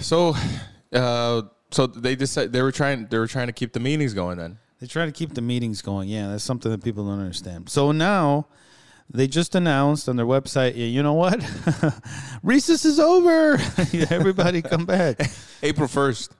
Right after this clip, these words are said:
Speaker 2: April first.
Speaker 1: I really hope it's an April Fool's joke.
Speaker 2: Yeah, they're doing it on April first of all things.
Speaker 1: I really hope it's an April Fool's joke.
Speaker 2: Yeah, <laughs> it's like, "Just psych, April Fools." <laughs>
Speaker 1: So yeah, they ca-, they cancel it, and that's where everybody was scrambling.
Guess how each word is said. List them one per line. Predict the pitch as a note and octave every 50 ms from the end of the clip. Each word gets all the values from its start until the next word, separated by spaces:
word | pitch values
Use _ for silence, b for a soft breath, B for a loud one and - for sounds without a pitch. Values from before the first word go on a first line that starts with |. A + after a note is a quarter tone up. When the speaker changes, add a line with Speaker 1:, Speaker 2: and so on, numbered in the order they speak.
| _ _ _
Speaker 2:
April | - - E3+ F#3 F3+ E3+
first. | D#3 - - D3 D3+ D#3 D#3 D3+ D3+ D3+ D3 - -
Speaker 1:
I | B2
really | C3+ D3+ F3 F3 D3
hope | C3 C3 C#3 C#3 B2
it's | A#2+ -
an | A2+ G#2+
April | A2+ A#2 F#2+ G#2 G2
Fool's | E2+ G2 G2+ G2 G2 F#2+ F2+
joke. | - F2 E2 E2 E2 -
Speaker 2:
Yeah, | - A2+ A#2 A#2+ B2+ A#2 F#2+ E2 F2 A2
they're | A2+ A2+ A2+
doing | G#2+ B2+ B2+ C3 B2+
it | B2 A#2
on | A2 G#2+ A2
April | A#2 A#2+ A#2 - A#2
first | A2 - - C3 B2+ A#2 G#2 - -
of | G2
all | G#2 G#2 A2+ A#2+
things. | A#2+ - C3 B2 A2+ G2+ F2+ E2+
Speaker 1:
I | G#2 A2
really | G#2 G#2 A2 A#2 A#2 A#2 A2+
hope | A2 G#2+ G#2+ G2 F#2
it's | G2 F2+
an | G#2 F#2+ G2
April | G2 F2+ - F#2+ F2+
Fool's | - - F#2 F#2 F#2 F2 -
joke. | - F2+ E2+ E2 - _ - - - _ _ _ _ _ _ _ _ _ _ _ _ _ _ _ _ _ - - - _ _ - - - -
Speaker 2:
Yeah, | G#2 A#2 B2 A#2+ A#2 A2+ A#2 C3+ C3 - - -
<laughs> | - F3+ - - G#3 F3 - -
it's | E3 C#3 B2 -
like, | C#3 C3 - C#3 -
"Just | - E3 F3 F3+ E3+ - -
psych, | F#3+ G3 G3+ G3+ G3+ F#3+ - D#3+
April | D#3 F3 F3 F3 F3 E3+
Fools." | - - B2 C3 C#3 C#3 C3+ C3 C3+ C3+ C3+ C#3 C#3 C3+ - - - -
<laughs> | - -
Speaker 1:
So | - - - - C#3+ C#3
yeah, | C#3+ D#3+ F#3 F#3+
they | D#3+ C3+
ca-, | - - - B2+
they | B2 B2 A#2+
cancel | - C3+ B2+ C#3+ D#3 - F3 E3+
it, | E3 -
and | A2 A2 A#2
that's | A#2+ C3+ - -
where | C#3+ A#2+
everybody | A2+ A2+ A2 A2 A2 A2 G#2+
was | G2+ F#2+ F2+
scrambling. | - - - F2 F2+ F#2+ G2+ F#2+ F2+ D#2+ D#2